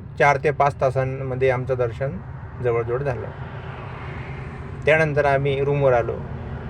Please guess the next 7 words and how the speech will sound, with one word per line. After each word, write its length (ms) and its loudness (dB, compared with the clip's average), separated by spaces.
मुसळधार 440 4
पाऊस 260 4
सुरू 220 2
झाला 240 2
रात्री. 340 2
सकाळी 540 4
अंग, 260 0